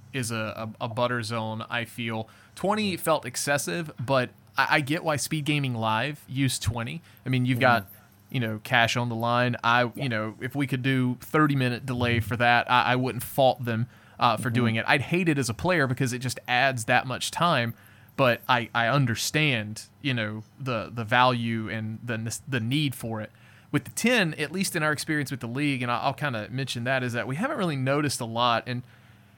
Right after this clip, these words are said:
Speaker 1: I, I haven't labbed this out, and I don't think anybody's really labbed it out, and if someone has, feel free to, you know, uh, let us know,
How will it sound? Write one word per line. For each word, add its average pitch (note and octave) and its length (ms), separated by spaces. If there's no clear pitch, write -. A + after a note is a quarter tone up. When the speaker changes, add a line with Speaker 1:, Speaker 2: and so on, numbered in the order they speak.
Speaker 1:
I, - 440
I D#3 80
haven't A#3 380
labbed C3 520
this C3+ 180
out, A#2+ 340
and C3 100
I D3 60
don't F3+ 140
think - 220
anybody's B2 480
really A#2 180
labbed A2+ 360
it A2+ 100
out, A2+ 260
and A#2+ 300
if B2 100
someone E3+ 300
has, D3+ 580
feel E3+ 180
free E3+ 280
to, A#2 280
you B2+ 140
know, A2+ 280
uh, B2 180
let C#3+ 200
us C3 160
know, C3 380